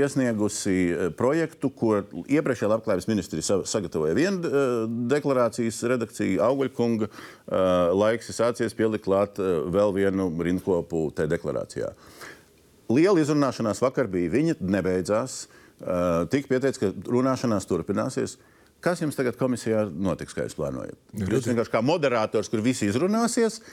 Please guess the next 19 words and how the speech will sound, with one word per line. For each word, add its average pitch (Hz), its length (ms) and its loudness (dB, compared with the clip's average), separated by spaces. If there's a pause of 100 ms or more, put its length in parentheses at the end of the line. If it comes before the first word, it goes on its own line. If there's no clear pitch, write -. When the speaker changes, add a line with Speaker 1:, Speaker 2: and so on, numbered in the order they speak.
(160)
Speaker 1:
vai 143 200 2
jūs 131 180 2
reāli 170 380 2
redzat 160 340 0
par 123 120 -2
pamatu 143 380 -2
pastrīdēties 139 840 -2
par, 135 280 0 (440)
eh, 110 60 -6 (380)
saturu 127 500 -2
likumprojektam 117 560 -2
un 107 60 0
deklarācijām? - 460 -6
Speaker 2:
Nē, 107 80 -4
nu, 107 140 -2 (180)
esmu 120 240 -2
gatavs 123 300 0
stāstīt. 110 480 -2 (600)
Eh, 123 440 2